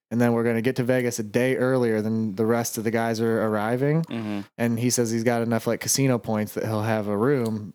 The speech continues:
Speaker 1: free for us, so we can have that for. And then there's, like, we have, like, a hotel suite for, like, the whole party that's coming.
Speaker 2: Mm-hmm.
Speaker 1: And, you know, we all just chipped in for that. But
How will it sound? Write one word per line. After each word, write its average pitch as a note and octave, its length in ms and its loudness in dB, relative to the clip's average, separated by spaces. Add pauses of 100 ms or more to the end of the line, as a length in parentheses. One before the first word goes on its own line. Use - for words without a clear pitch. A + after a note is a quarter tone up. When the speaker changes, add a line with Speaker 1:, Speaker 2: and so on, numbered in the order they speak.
Speaker 1:
free D3 340 2
for G#2+ 300 0
us, A2+ 200 0
so A#2 160 0
we A2+ 120 2
can G#2 180 -6
have A#2+ 220 2
that B2 240 0
for. B2+ 100 -2
And B2 260 0
then C3 160 2
there's, A#2+ 200 2
like, G#2+ 240 0
we A#2 160 0
have, B2 200 0
like, A2 180 -2
a G#2 80 0
hotel A#2+ 680 0
suite C3+ 580 2
for, C3 180 0
like, A2+ 200 0
the A#2 80 0
whole B2 320 2 (100)
party C3+ 420 2
that's C#3 200 -4
coming. D#3 360 2 (100)
Speaker 2:
Mm-hmm. G#2 320 0 (120)
Speaker 1:
And, A2+ 380 -2
you C#3 80 2
know, A#2+ 100 4
we A#2 100 4
all A2+ 140 0
just A2 180 0
chipped - 240 0
in A#2+ 120 0
for G2 160 -2
that. A2+ 280 0
But A2 280 -2